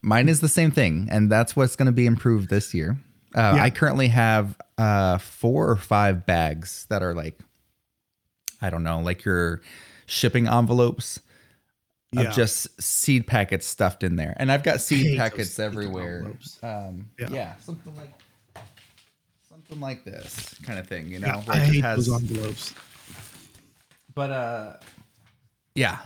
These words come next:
Speaker 1: so I've got in my Amazon cart right now, I'm just gonna pull it up here, uh, so I
Speaker 2: Don't
Speaker 1: can
Speaker 2: they
Speaker 1: read it
Speaker 2: make,
Speaker 1: off
Speaker 2: like,
Speaker 1: better.
Speaker 2: I've s-, I've seen some, like, seed storage, like, tubs, you know, there's
Speaker 1: They
Speaker 2: a, it's a big,
Speaker 1: do.
Speaker 2: it's a big plastic tub, and then inside is a bunch of little plastic compartments that you can put seeds in and label 'em and all that,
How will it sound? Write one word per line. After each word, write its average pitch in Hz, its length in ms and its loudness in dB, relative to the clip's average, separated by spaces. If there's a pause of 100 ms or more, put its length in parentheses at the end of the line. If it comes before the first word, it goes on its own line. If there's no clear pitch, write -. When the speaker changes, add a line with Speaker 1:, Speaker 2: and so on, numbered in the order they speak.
Speaker 1:
so 123 320 0
I've 147 180 0
got 160 220 0
in 156 100 -4
my 143 160 -2
Amazon 117 480 0
cart 104 240 0
right 104 200 -2
now, 95 460 0 (480)
I'm - 80 -18
just - 140 -16
gonna 85 120 -4
pull 98 340 -6
it 92 80 -6
up - 200 -10
here, - 400 -10 (140)
uh, 90 180 -8
so 220 140 -2
I 262 40 4
Speaker 2:
Don't - 40 -2
Speaker 1:
can 359 100 2
Speaker 2:
they 339 60 2
Speaker 1:
read 240 80 6
it 185 60 2
Speaker 2:
make, 180 100 0
Speaker 1:
off - 60 -6
Speaker 2:
like, 151 180 2
Speaker 1:
better. - 120 -6
Speaker 2:
I've 185 80 2
s-, - 260 -2
I've 170 120 2
seen 277 240 2
some, 170 220 2
like, 127 220 0
seed 127 420 -2
storage, 123 580 0
like, 107 220 -8
tubs, 123 580 -2 (720)
you 131 180 -4
know, 113 400 -6
there's 123 160 -2
Speaker 1:
They 135 80 4
Speaker 2:
a, - 20 2
it's - 140 -4
a 127 40 4
big, 95 300 4
Speaker 1:
do. 92 100 -2 (520)
Speaker 2:
it's - 100 -8
a 131 40 2
big 160 260 0
plastic 156 420 0
tub, 147 240 2
and 127 100 0
then 139 120 -2
inside 147 400 2
is 123 100 0
a 117 60 -4
bunch 131 180 -2
of 123 60 0
little 131 220 0
plastic 127 420 -4
compartments 127 520 -2
that 113 120 -6
you 120 80 -4
can 120 120 -14
put 127 160 -6
seeds 127 380 -2
in 123 160 0
and 120 80 -4
label 117 320 -4
'em 113 120 -6
and 117 80 -8
all 117 160 -6
that, 117 340 -6